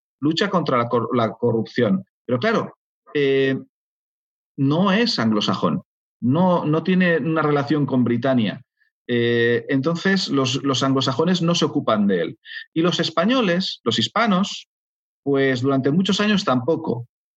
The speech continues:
Yo creo que porque Trajano tuvo durante mucho tiempo el estigma, bueno, por un lado que, los, que, que en general en España de lo nuestro no, no solemos enorgullecernos, mientras que los ingleses siempre, pero nosotros no.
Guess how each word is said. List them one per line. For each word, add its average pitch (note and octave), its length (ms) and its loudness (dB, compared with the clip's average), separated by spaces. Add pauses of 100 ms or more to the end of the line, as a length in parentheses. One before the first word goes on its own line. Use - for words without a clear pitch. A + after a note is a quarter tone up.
(140)
Yo G3+ 200 0
creo A#3 260 0
que F3+ 140 -4
porque C3 720 0
Trajano F3 520 0
tuvo F#3 460 0
durante B2 340 0
mucho E3 280 0
tiempo G3+ 340 0
el F#3 80 2
estigma, E3 640 0 (160)
bueno, D3 200 0
por D3 120 0
un G#3 80 2
lado A3+ 200 0
que, E3+ 100 -2
los, C#3 260 -2
que, B2 180 0
que B2+ 80 -2
en B2 80 2
general C3+ 300 0
en G3 100 2
España D#3 540 0 (260)
de B2+ 60 0
lo B2 100 2
nuestro D3 540 0 (420)
no, B2 640 2
no C#3 140 2
solemos D#3+ 440 0
enorgullecernos, B2+ 960 0 (240)
mientras A2+ 240 0
que A#2+ 80 -2
los A2 120 0
ingleses A#2+ 340 0
siempre, F#3 360 0 (280)
pero A2 140 0
nosotros C#3 480 0
no. - 180 -2